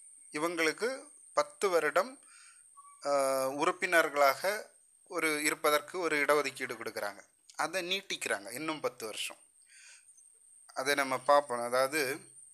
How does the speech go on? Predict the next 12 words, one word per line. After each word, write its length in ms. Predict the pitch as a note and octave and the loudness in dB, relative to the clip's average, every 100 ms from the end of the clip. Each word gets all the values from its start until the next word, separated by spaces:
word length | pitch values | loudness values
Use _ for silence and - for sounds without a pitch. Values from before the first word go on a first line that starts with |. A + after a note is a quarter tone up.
| _ - - - - - - _ D3 | _ -20 -18 -18 -20 -20 -20 _ 2
லோக்சபா, 720 | D#3+ F3 - D3+ C3 C#3 D#3+ - - - _ - - - - - - | 4 4 4 2 2 2 0 -6 -20 -20 _ -20 -20 -20 -20 -20 -14
லெஜிஸ்லேட்டிவ் 760 | C#3+ D3+ D#3 - D3 C3 D3 A#2+ | -8 -4 -2 -2 -2 -4 -4 -4
அசெம்பிளி, 480 | - B2+ A#2+ C#3 - - - - | -4 -8 -10 -10 -12 -20 -16 -4
இதுல 300 | D3 D#3+ D3 | 4 6 8
எல்லாம் 420 | A#2 C3 F#3+ - - _ _ - | 6 4 2 -4 -20 _ _ -12
இவ்வளவு 480 | F3+ G3+ A3+ G#3 - | -8 0 2 0 0
பர்சன்டேஜ் 800 | C#3+ - D3+ C#3+ C#3 - - - - _ _ _ _ - | 0 0 0 -2 0 2 2 0 -10 _ _ _ _ -2
எஸ் 240 | D3+ - | 2 4
சி, 160 | G3+ E3+ | 4 2
எஸ் 200 | C#3+ - | 0 0
டி 160 | D3+ | -2
பிரிவினர் 640 | - B2+ B2 B2 A#2+ A2+ | -4 -6 -4 -2 -4 -6